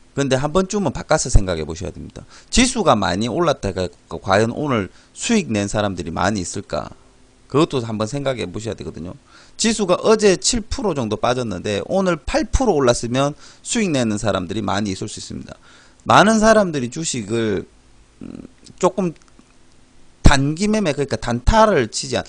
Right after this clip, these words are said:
하루 이틀 가지고 이렇게 매매를 잘 하는 사람들이 많을까, 하지 않는 사람들이 많을까, 저는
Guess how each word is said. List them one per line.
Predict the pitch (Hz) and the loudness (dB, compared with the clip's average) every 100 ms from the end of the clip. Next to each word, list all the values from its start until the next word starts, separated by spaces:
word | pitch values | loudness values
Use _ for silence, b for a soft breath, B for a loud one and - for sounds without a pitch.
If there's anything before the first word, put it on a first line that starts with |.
| B B | B B
하루 | - 220 240 | 6 6 6
이틀 | 302 220 147 | 2 2 4
가지고 | 139 131 117 107 | 4 2 -2 -4
이렇게 | 104 - 107 98 | -6 -2 0 2
매매를 | 101 135 131 98 90 | 2 0 2 -2 -2
잘 | - 95 | -4 -6
하는 | 104 185 202 202 | -6 -6 -4 -4
사람들이 | 180 151 120 98 90 | 0 0 0 -2 -2
많을까, | 95 101 123 110 | 0 0 0 -2
하지 | 120 139 | 0 -2
않는 | 98 98 | -2 -2
사람들이 | 135 120 92 | -2 -2 -2
많을까, | 92 87 | -4 -4
저는 | 98 101 | -6 -6